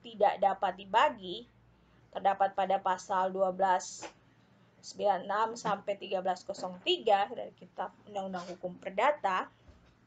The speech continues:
Pada perikatan ini, objeknya adalah mengenai suatu barang yang penyerahannya atau suatu perbuatan yang pelaksananya dapat dibagi-bagi secara nyata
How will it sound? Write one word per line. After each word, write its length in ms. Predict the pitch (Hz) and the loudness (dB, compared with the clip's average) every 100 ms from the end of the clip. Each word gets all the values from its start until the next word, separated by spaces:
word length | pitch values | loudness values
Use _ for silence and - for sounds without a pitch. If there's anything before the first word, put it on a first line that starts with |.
| _ _ _ _ _ _ _ _ _ _ _ _ _ _ _ _ _ _ _ _ _ | _ _ _ _ _ _ _ _ _ _ _ _ _ _ _ _ _ _ _ _ _
Pada 240 | 277 302 311 | 8 10 8
perikatan 480 | 311 302 302 294 277 285 | 6 4 4 6 2 2
ini, 320 | 370 214 262 - _ - | -4 -4 -6 -12 _ -6
objeknya 640 | 220 214 247 247 269 285 247 | -2 0 0 2 4 4 6
adalah 240 | 226 247 | 4 2
mengenai 720 | 240 214 214 214 214 214 214 - | -2 -2 0 0 0 -2 -8 -18
suatu 400 | - - 190 185 | -14 -4 -4 -2
barang 560 | 202 196 196 220 254 302 - _ _ _ 202 | 2 4 4 4 2 -8 -16 _ _ _ -4
yang 160 | 180 185 | -4 -6
penyerahannya 720 | 202 202 202 196 208 262 240 165 - _ _ - - - - | 0 2 2 0 -2 0 0 -2 -10 _ _ -20 -20 -16 -2
atau 240 | 202 - 269 | -2 2 0
suatu 320 | 254 220 220 | 2 -2 -2
perbuatan 800 | 339 311 226 202 - 247 285 285 | -6 -4 2 2 2 -2 -2 0
yang 160 | 214 190 | -2 -2
pelaksananya 720 | 208 185 - 196 196 226 247 | -4 -4 -6 -8 -6 -4 -4
dapat 480 | 214 208 - 254 262 | 2 0 2 0 -2
dibagi-bagi 640 | 233 214 208 226 277 311 311 | 0 -2 0 2 2 2 -10
secara 560 | - 254 220 208 220 | -6 0 2 4 2
nyata 480 | 226 226 220 - | 2 -2 0 2